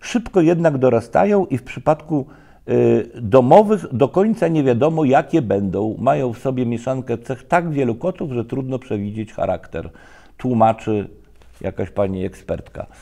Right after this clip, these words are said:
No tak, bo przecież to ma być tylko przyjemność, zwierzę nie ma nam sprawiać żadnego kłopotu,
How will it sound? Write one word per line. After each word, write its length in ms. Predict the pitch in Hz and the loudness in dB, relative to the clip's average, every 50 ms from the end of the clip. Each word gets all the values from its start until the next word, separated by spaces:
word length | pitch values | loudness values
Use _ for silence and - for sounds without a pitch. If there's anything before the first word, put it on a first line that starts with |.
| - - - - - - | -20 -20 -20 -20 -20 -16
No 240 | - - 101 - 143 | -8 -2 0 0 0
tak, 320 | - - - - - - - - - - - - | 0 -2 -6 -6 -8 -18 -20 -20 -20 -20 -20 -16
bo 80 | - 82 | -16 -16
przecież 440 | - - - 90 - - 98 - - | -14 -12 -12 -10 -8 -8 -8 -6 -4
to 120 | 101 98 | -2 0
ma 160 | 92 98 98 | 2 2 0
być 220 | 92 104 98 - - | 0 0 -4 -4 -6
tylko 240 | - 98 - 107 | -10 -6 -6 -6
przyjemność, 680 | 92 - - 104 107 98 92 90 87 92 107 117 120 - | -8 -8 -6 -4 -2 -2 -2 -2 -4 -4 -4 -6 -6 -8
zwierzę 380 | 101 92 92 101 98 98 101 98 | -6 -4 -2 -2 -2 -2 -4 -4
nie 100 | 104 104 | -4 -4
ma 120 | 98 92 | -4 -4
nam 320 | 92 92 95 95 90 92 | -4 -2 -2 -2 -4 -4
sprawiać 460 | - - - - 104 95 87 95 92 87 | -8 -8 -6 -2 -2 0 0 -2 -2 0
żadnego 520 | 90 113 113 110 120 139 143 131 117 95 | 4 4 4 4 2 -2 -2 0 -2 -4
kłopotu, 680 | - - 98 85 - 92 90 - - 87 98 113 156 | -2 -4 -6 -4 -4 -6 -6 -6 -6 -8 -8 -8 -8